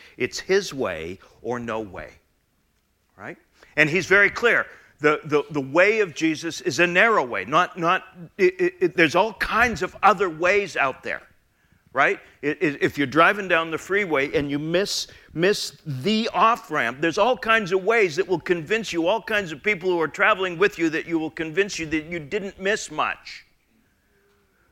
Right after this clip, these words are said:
unless your destination lies at the other end of that off-ramp,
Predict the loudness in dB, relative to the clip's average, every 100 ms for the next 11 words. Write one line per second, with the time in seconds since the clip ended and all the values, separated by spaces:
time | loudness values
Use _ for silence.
0 | _ -4 0 0 -2 -4 -12 -18 _ _
1 | _ 0 2 4 4 2 2 -2 0 0
2 | 0 -4 0 2 2 0 -6 0 0 2
3 | -2 -2 0 2 2 2 -2 -6 -8